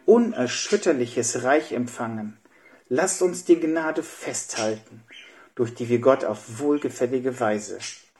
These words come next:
dienen können mit Scheu und Ehrfurcht.“ Ich wünsche dir heute solche Momente,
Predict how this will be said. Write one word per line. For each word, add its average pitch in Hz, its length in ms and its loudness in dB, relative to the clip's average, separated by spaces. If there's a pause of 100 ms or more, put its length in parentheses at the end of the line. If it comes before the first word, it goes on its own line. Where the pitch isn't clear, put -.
(140)
dienen 135 460 2
können 120 420 -2 (460)
mit 110 160 -10
Scheu 107 340 -4 (880)
und 120 140 -6
Ehrfurcht.“ - 580 -10 (280)
Ich - 200 -12
wünsche 135 340 0
dir 120 200 0
heute 110 360 -4 (400)
solche 123 360 0
Momente, 120 480 0